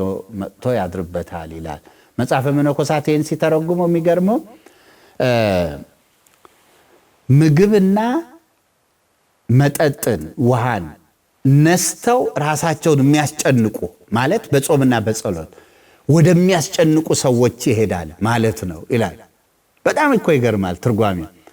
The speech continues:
ወደ፣ በዛ ላይ ደግሞ ውሃ ወደሌለበት ማለቱን ከምግብ በላይ ውሃን ሰውነትን መንሳት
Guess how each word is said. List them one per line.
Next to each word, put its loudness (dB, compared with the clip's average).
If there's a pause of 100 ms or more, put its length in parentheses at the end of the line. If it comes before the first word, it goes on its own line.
(240)
ወደ፣ 2 (400)
በዛ 0 (140)
ላይ 2
ደግሞ 2 (440)
ውሃ 2 (100)
ወደሌለበት 2
ማለቱን 0 (480)
ከምግብ 4
በላይ 2 (580)
ውሃን 2 (140)
ሰውነትን 0
መንሳት 2